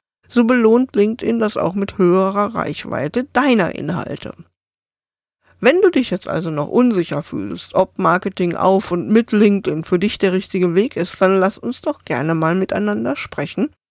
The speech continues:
und ich sage dir, ob und wie ich dich unterstützen kann.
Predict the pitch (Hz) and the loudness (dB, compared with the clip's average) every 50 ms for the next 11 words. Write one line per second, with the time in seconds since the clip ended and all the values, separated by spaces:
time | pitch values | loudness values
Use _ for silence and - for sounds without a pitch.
0 | _ _ _ - 302 208 - 139 - - - 240 233 240 233 233 226 208 220 220 | _ _ _ -2 0 0 0 0 -4 -4 -2 -2 -2 0 0 0 0 0 2 2
1 | 220 226 233 _ _ _ _ _ _ _ - - 240 - - - 226 220 202 - | 2 2 2 _ _ _ _ _ _ _ 2 2 2 2 2 2 2 2 2 0
2 | - 175 165 170 185 - - 214 - - - 220 214 247 - - - 156 - - | -2 -4 -4 -4 -4 -4 -4 -6 -4 -4 -4 -4 -4 -4 -4 -4 -4 -6 -6 -6
3 | - - - - - - - - - | -10 -12 -8 -8 -6 -8 -8 -10 -16